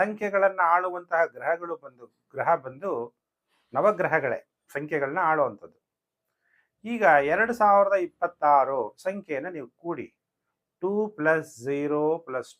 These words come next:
ಟೂ ಪ್ಲಸ್ ಸಿಕ್ಸ್ ಅಂದಾಗ ಎಲ್ಲಾ ಸಂಖ್ಯೆಯನ್ನ ನೀವು ಕೂಡಿದ್ರೆ ಹತ್ತು ಬರುತ್ತೆ. ಒಂದು ಪ್ಲಸ್ ಸೊನ್ನೆಯನ್ನ ಕೂಡಿದ್ರೆ ಅಡಿಷನ್ ಮಾಡಿದ್ರೆ ಒಂದು ನಂಬರ್ ಬರುತ್ತೆ. ಅಂದ್ರೆ ಈ ವರ್ಷ ಆಳುವಂತಹ ಗ್ರಹ ಬಂದು ಸೂರ್ಯ.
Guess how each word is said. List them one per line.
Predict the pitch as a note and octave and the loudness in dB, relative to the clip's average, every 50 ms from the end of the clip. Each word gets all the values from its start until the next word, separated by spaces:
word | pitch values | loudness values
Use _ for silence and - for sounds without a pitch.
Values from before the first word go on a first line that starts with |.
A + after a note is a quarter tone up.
| _ | _
ಟೂ | C#3 C#3 D3 D3 D#3 D#3+ D#3 D#3 - | -10 -8 -6 -6 -6 -8 -10 -10 -8
ಪ್ಲಸ್ | B2 C3 C#3 C#3 - - - | -6 -6 -6 -6 -8 -14 -12
ಸಿಕ್ಸ್ | - D#3 D3+ - - - - _ _ _ _ _ _ _ _ _ _ _ _ _ _ _ _ - | -12 -12 -12 -14 -20 -20 -20 _ _ _ _ _ _ _ _ _ _ _ _ _ _ _ _ -12
ಅಂದಾಗ | A#2+ A#2+ A#2+ A#2+ B2 D#3 F3+ E3 C3+ B2+ | -8 -4 -4 -2 -2 -2 -4 -4 -4 -4
ಎಲ್ಲಾ | C#3 D3+ E3+ F3 F3+ F#3 G3 F#3+ F#3+ E3+ | 0 4 6 8 10 10 8 8 4 0
ಸಂಖ್ಯೆಯನ್ನ | E3 E3 E3 _ D3+ D3+ D3+ D3 C#3+ C3 | -10 -10 -10 _ -10 -10 -8 -8 -10 -12
ನೀವು | B2+ A#2 - _ | -14 -18 -16 _
ಕೂಡಿದ್ರೆ | C#3 D3+ D3+ D3 A2 A2 G#2+ A2 A#2+ C3 D3+ - _ _ _ _ _ - - | -8 -6 -6 -6 -8 -10 -10 -8 -8 -8 -10 -12 _ _ _ _ _ -6 -4
ಹತ್ತು | E3 F3+ F3+ _ - G3 D#3+ C#3+ | -4 -4 -4 _ -6 -4 -2 -2
ಬರುತ್ತೆ. | C3 A#2 G#2+ - - A2+ A#2+ C3 C#3+ D3+ D3+ _ _ _ _ _ _ _ _ _ C3 D3 | -2 -4 -4 -8 -8 -8 -6 -4 -4 -6 -8 _ _ _ _ _ _ _ _ _ -6 -6
ಒಂದು | F3+ G3+ G3+ G#3+ G#3 G#3 G#3 | -6 -4 -2 -2 -2 -2 -2
ಪ್ಲಸ್ | F3 E3 E3+ - | -4 -4 -4 -4
ಸೊನ್ನೆಯನ್ನ | D#3+ D3+ D#3 E3 D#3+ D3+ C#3+ C#3 C3+ _ - | -8 -8 -6 -6 -6 -6 -6 -8 -8 _ -10
ಕೂಡಿದ್ರೆ | C#3 C#3 C3+ A#2+ A2 A2 A2+ A#2+ C#3+ - - A#2 | -10 -8 -10 -10 -10 -8 -6 -6 -6 -6 -6 -6
ಅಡಿಷನ್ | C3 D#3 F3 F3 - F3 D3 C#3+ B2 | -6 -6 -6 -10 -10 -12 -10 -6 -6
ಮಾಡಿದ್ರೆ | A#2 A2 G#2 G#2 G#2 A#2+ C#3+ C#3+ A#2+ B2 D#3 | -6 -6 -6 -8 -10 -10 -10 -10 -8 -10 -10
ಒಂದು | E3 F3+ F3+ D3 C#3 | -10 -10 -10 -12 -12
ನಂಬರ್ | B2 B2+ B2+ A#2+ - G#2 | -10 -8 -10 -10 -12 -16
ಬರುತ್ತೆ. | G2+ - _ _ _ _ _ _ _ _ _ _ _ _ _ _ _ _ _ _ _ _ - | -20 -20 _ _ _ _ _ _ _ _ _ _ _ _ _ _ _ _ _ _ _ _ -10
ಅಂದ್ರೆ | D#3+ F#3 F#3 F3+ E3 | -8 -6 -4 -4 -4
ಈ | D#3 D3 D#3+ | -2 -2 -2
ವರ್ಷ | E3+ E3 - A#3 A3 G#3+ - F3+ D#3 | -2 0 4 4 6 6 8 8 8
ಆಳುವಂತಹ | F#3+ G3+ G#3 G#3 F#3+ F#3 F#3 F3 - E3+ E3 E3+ C#3 - | 8 8 6 4 2 0 0 0 0 0 0 0 -2 -4
ಗ್ರಹ | B2+ C3 C#3+ C3+ C3+ C3+ | -6 -2 -2 -2 -2 -2
ಬಂದು | B2+ A#2+ A#2+ E3 G#3 G#3 _ _ | -6 -12 -14 -16 -20 -20 _ _
ಸೂರ್ಯ. | C#3+ C#3+ C3+ A#2 G2+ G#2 | -14 -14 -12 -12 -8 -4